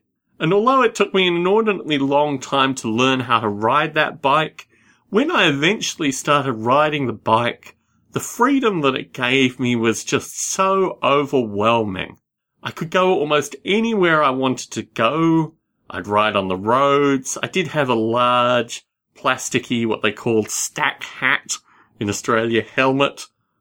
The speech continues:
I wasn't looking totally radical like the dirt bike rider, but I was at least able to get as far away from my family home as possible, and that was really the purpose of said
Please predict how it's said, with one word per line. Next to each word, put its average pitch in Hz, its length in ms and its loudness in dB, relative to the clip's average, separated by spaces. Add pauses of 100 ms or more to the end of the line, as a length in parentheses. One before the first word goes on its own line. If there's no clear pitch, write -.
(140)
I 135 80 0
wasn't 170 260 0
looking 135 380 -2
totally 131 560 0
radical 127 640 0
like 98 320 -4
the 107 80 -4
dirt 110 380 0
bike 107 320 -2
rider, 101 540 2 (440)
but 160 120 2
I 160 80 2
was 214 380 0
at - 120 -4
least 156 420 -2 (100)
able 175 500 0
to - 140 -18 (100)
get - 300 -2
as 123 200 -4
far 175 520 0
away 120 400 0
from 104 260 -4
my 98 180 0
family 139 600 -2
home 101 500 0 (400)
as 107 140 -2
possible, - 760 -4
and 131 140 -2
that 208 120 -4
was 156 160 -2
really 160 800 -2 (380)
the 131 80 -2
purpose 156 760 -2 (120)
of 104 280 2 (100)
said 107 480 -2